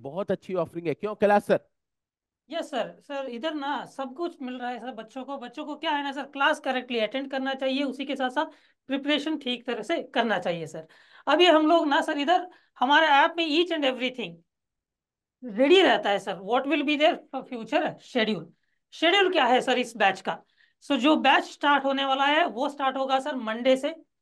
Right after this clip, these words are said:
Speaker 2: that is from twentieth May two thousand twenty-four, और पहला सब्जेक्ट रहेगा इरिगेशन इंजीनियरिंग। So पहला सब्जेक्ट रहेगा इरिगेशन इंजीनियरिंग। और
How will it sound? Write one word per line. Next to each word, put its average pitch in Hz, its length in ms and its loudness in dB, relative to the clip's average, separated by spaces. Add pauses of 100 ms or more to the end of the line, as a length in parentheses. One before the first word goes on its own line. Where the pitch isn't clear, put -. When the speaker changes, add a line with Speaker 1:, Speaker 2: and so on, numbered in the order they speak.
(160)
Speaker 2:
that 240 180 -2
is - 80 -16
from 311 220 0 (160)
twentieth 247 560 0
May 247 160 0
two 240 180 -10
thousand 233 240 -8
twenty-four, 233 400 -4 (380)
और 311 120 4 (120)
पहला 302 300 4
सब्जेक्ट 277 400 -4
रहेगा 294 400 4 (420)
इरिगेशन 269 540 0
इंजीनियरिंग। 175 540 -6 (2250)
So 240 120 -10
पहला 262 300 2
सब्जेक्ट 277 380 -4
रहेगा 277 320 2
इरिगेशन 285 520 -2
इंजीनियरिंग। 294 600 -2
और 381 120 4